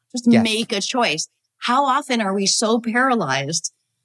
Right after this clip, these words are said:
Speaker 1: by choices because we don't wanna make the wrong one? It doesn't matter. They're all the right one. They all lead to wherever you're supposed to be going, you know?
Speaker 2: It's amazing. I listen to his stuff, like, at different stages in my life. And every time I revisit it,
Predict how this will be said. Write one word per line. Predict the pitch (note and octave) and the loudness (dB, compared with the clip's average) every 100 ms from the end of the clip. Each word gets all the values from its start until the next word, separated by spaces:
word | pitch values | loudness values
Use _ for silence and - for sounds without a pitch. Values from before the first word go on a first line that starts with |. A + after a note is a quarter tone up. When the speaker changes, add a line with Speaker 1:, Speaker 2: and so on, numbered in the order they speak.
| _ | _
Speaker 1:
by | - G#3 | -2 -2
choices | - A3+ C#4 - F3+ | 0 0 0 0 -2
because | F#3 F#3 F3 | -4 -2 -2
we | F3+ | 0
don't | G3+ G3 | 0 0
wanna | G#3+ A3 | 0 0
make | G3 F#3+ | -2 -2
the | G3+ | -2
wrong | G#3 G#3+ | 0 0
one? | A3+ G#3+ | 0 0
It | D3+ - | -2 -2
doesn't | B3+ C#4+ | 2 4
matter. | C4+ G#3+ C3 | 2 0 -4
They're | C3 F#3+ | -2 2
all | A#3 B3+ | 4 2
the | B3 | 0
right | B3 A#3 E3+ | 0 0 0
one. | F3 C#3+ | -2 0
They | D#3 | 0
all | D#3 F#3 | 2 0
lead | G3+ G3 F#3 | 0 -4 -4
to | F3+ | -4
wherever | E3+ E3 D#3+ D#3+ | -2 -2 -2 -4
you're | D3+ | -6
supposed | D3+ C#3+ C#3+ | -6 -8 -8
to | E3 | -6
be | C#3+ | -4
going, | C3 G#2+ - - F3+ - | -4 -6 -12 -14 -10 -6
you | D#3+ | -4
know? | C3 C#3+ E3+ - _ E3+ | -4 -8 -12 -16 _ -4
Speaker 2:
It's | F#3 | 0
amazing. | D#3+ D#3 C3+ | 2 2 0
I | C#3+ | 0
listen | D#3+ D#3+ E3 | 0 0 -2
to | C#3 | 0
his | C3 B2+ | 0 0
stuff, | - C3 B2 - | -2 0 0 0
like, | B2 A2+ | -2 0
at | A2+ | -2
different | A2+ G#2+ A#2+ G#2+ | -2 -2 -2 -4
stages | - A2 A2 A2+ A2 | -2 -2 0 -2 -2
in | A2 | 0
my | G2+ | 0
life. | G2+ G2+ A#2+ | 0 -2 -2
And | A#2+ | -2
every | A2 A#2+ B2 B2 | -2 -2 -2 -2
time | B2+ A#2+ A#2 | 0 0 2
I | A2 | 2
revisit | A2 A2+ B2 C3 A#2+ | 0 0 0 0 0
it, | F#2+ G2 | 0 -2